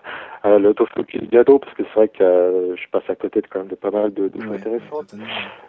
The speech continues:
Speaker 1: Mais après, bon, il faut, faut aussi amortir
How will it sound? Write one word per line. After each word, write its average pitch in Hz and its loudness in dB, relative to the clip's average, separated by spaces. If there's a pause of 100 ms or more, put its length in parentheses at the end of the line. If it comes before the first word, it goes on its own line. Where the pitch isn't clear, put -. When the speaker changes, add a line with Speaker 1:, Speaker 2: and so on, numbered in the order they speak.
(120)
Speaker 1:
Mais 113 10
après, 110 4
bon, 104 -2
il 98 -8
faut, - -12 (160)
faut - -6
aussi - -6
amortir 98 -6